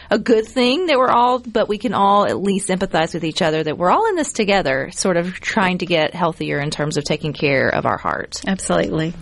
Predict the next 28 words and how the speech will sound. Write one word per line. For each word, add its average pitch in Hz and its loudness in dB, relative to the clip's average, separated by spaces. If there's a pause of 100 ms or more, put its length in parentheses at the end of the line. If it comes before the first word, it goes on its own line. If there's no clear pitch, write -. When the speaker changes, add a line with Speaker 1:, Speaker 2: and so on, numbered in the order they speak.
(220)
Speaker 1:
Yeah. 135 2
Speaker 2:
Absolutely. - -8 (140)
Speaker 1:
And 240 4
one 269 2
way 262 -2
is 262 -6
to 254 -6
get 240 0
out 233 2
and 214 -4
sort 220 -2
of 202 -2
walking. 185 2
And 156 0
I 175 0
know 180 0
exercise 180 -2
is 170 -6
a 175 0
big 165 -4
piece 160 -4
to 175 0
that. - -2
Um, 165 0
and 156 -4
people 165 -2
are - 4
like, 151 2